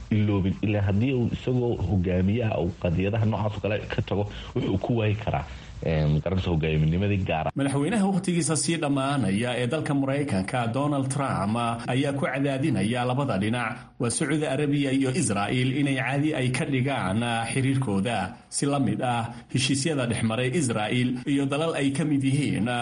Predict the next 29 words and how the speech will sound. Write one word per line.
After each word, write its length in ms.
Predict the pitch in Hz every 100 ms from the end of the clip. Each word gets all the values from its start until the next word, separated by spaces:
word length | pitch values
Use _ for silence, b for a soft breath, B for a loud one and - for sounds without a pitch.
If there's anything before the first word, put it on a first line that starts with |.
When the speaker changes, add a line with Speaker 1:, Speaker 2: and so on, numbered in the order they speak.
| 117 - -
Speaker 2:
Suudaan, 840 | - 135 143 131 95 101 120 120
Imaaraadka 500 | 135 127 123 143 135
Carabta 520 | 131 123 147 127 104
iyo 180 | 127 123
Bahrain. 580 | 110 110 131 127 101 98 98 92 - - _ _ _ _ B
Sacuudi 360 | - - 202 208
Arabia 360 | 185 175 175 165
ayaa 220 | 165 151
muujisay 540 | 143 92 98 104 135 131
soo 160 | 139 135
dhoweyn 380 | 139 156 156 143
taxadir 400 | 135 147 117 95
leh 320 | 117 123 120 B B
heshiisyada 560 | 131 127 131 - 160 156
caadi 340 | 117 127 151
looga 400 | 147 135 135 143 151
dhigayo 480 | 160 98 101 123 120
xiriirka 460 | - 139 160 147
lala 220 | 139 139 143
yeelanayo 720 | 135 127 139 107 113 127 165
Israa'iil. 560 | 131 98 98 131 117 101 90 - - 123
Laakiin 280 | 123 151 170
waxay 160 | 143 135
caddaysay 480 | 113 101 196 - 120 -
xukuumadda 480 | 123 135 151 143 131
Riyaad 540 | 139 139 92 98 98 120 117 B B 160
inay 160 | 151 139
sugi 360 | - 160 160 135
doonto 440 | 95 92 113